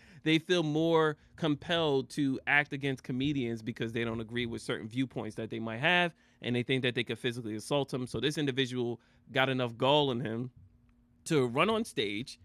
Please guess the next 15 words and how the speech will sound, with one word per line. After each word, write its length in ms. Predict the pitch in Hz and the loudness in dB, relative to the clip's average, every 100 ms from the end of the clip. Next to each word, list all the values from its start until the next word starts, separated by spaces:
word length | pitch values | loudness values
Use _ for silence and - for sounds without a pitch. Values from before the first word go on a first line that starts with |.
| _ _ _ _ - | _ _ _ _ -14
tackle 400 | - 180 262 175 | 0 2 2 0
Dave 220 | 139 110 | -2 -4
Chappelle. 500 | - - 120 117 131 - _ - | -6 -8 -8 -8 -10 -14 _ -6
He 140 | 180 | 0
had 180 | 175 165 | 2 2
a 60 | |
fake 580 | 135 - - 202 226 _ - _ _ - 120 | 0 -6 0 0 0 _ -20 _ _ -16 -2
gun, 460 | 160 180 113 117 - - _ - | 0 2 0 -4 -8 -20 _ -6
but 120 | 135 | -4
the 80 | 139 | -4
fake 480 | - - 202 165 127 | -6 0 0 0 0
gun 300 | 151 160 131 | 4 4 4
had 240 | 123 135 | 4 4
a 60 | 123 | 4
knife 400 | 123 135 170 | 2 2 2